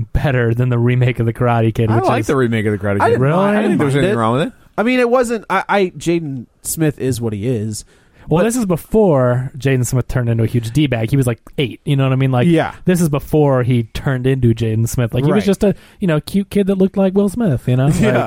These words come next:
Speaker 1: Like, uh, you
Speaker 3: No,
Speaker 1: know?
Speaker 3: I, I liked, I didn't think the Karate,
Speaker 1: Really?
Speaker 3: the
Speaker 1: I,
Speaker 3: remake
Speaker 1: I just
Speaker 3: wasn't
Speaker 1: thought
Speaker 3: that
Speaker 1: it was,
Speaker 3: bad.
Speaker 1: I don't know.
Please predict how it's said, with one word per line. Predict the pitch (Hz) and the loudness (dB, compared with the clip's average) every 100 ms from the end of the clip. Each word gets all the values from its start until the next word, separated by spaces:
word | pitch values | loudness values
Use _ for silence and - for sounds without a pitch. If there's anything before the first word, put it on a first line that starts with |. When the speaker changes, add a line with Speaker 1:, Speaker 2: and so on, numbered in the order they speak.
| - | -4
Speaker 1:
Like, | - | -2
uh, | 170 | 0
you | 185 175 | 2 2
Speaker 3:
No, | 175 | 2
Speaker 1:
know? | |
Speaker 3:
I, | 185 247 | 2 0
I | - 208 | 2 0
liked, | 208 151 175 | 2 0 -2
I | - | -2
didn't | 359 131 | -2 -2
think | 107 | -4
the | - | -8
Karate, | - 104 | -8 -2
Speaker 1:
Really? | 123 143 147 151 | 0 2 2 2
Speaker 3:
the | 156 | 2
Speaker 1:
I, | 160 | 0
Speaker 3:
remake | 117 113 - - | -2 -6 -10 -2
Speaker 1:
I | 185 | 0
just | 180 | 0
Speaker 3:
wasn't | - | 0
Speaker 1:
thought | 156 151 | 0 0
Speaker 3:
that | 135 | 0
Speaker 1:
it | |
was, | 123 120 | -2 -2
Speaker 3:
bad. | 131 | 0
Speaker 1:
I | 127 | 0
don't | 107 | 0
know. | 98 | -2